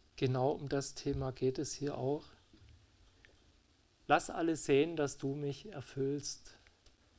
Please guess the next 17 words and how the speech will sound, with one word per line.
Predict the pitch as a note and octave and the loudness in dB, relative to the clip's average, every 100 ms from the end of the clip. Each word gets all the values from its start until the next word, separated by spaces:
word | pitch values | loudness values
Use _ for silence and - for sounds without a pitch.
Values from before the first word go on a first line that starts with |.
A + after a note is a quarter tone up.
| - _ _ _ - _ - - _ - _ _ _ _ _ - | -20 _ _ _ -20 _ -20 -20 _ -20 _ _ _ _ _ -2
Lehr | C#3+ D#3+ | 4 4
mich | F#3+ F3+ | 4 -2
zu | - E3 | -2 0
lieben, | C3 D3 F#3 G3+ A3 G3+ - - - - - | 2 2 0 0 -4 -4 -12 -20 -20 -20 -10
dass | - C#3 - | -4 -2 0
jeder | D3 E3+ E3+ D#3 - - - | 4 6 4 -2 -10 -10 2
dich | F#3 F#3 - | 2 2 -6
sieht. | - B2 B2+ C#3 - - - _ _ | -2 -2 -2 -6 -16 -20 -20 _ _
Und | D#3+ | 0
in | D3+ D#3+ | 0 2
dieser | A3+ A#3+ A3 | 4 6 4
Mutter, | F#3 G3 A#3 D#3 B2 B2 - - _ _ _ _ _ | 6 6 6 4 4 0 -6 -20 _ _ _ _ _
die | E3 E3+ - - - | -4 -4 -4 -10 2
ihre | G3+ G3+ G3 | 6 6 8
Rolle | D#3+ F#3+ G3+ | 8 10 8
so | F3+ F#3+ F#3+ | 8 4 6
wahrnimmt, | D#3 F#3 D3 C3+ F3+ - | 6 6 2 0 -2 -10